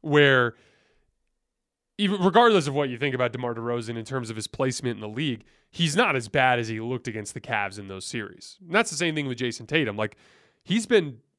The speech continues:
undeniably great ever for this entire calendar year, with exception of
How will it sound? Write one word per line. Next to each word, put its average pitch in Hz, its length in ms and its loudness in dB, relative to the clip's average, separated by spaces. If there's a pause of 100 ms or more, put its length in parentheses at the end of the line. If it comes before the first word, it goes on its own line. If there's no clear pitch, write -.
(260)
undeniably 156 840 0
great 120 600 -4 (720)
ever 170 400 2
for 185 200 -2
this 180 200 0
entire 196 440 0
calendar 196 480 -4
year, 151 560 -4 (920)
with 175 180 2
exception 185 540 0
of 147 340 -4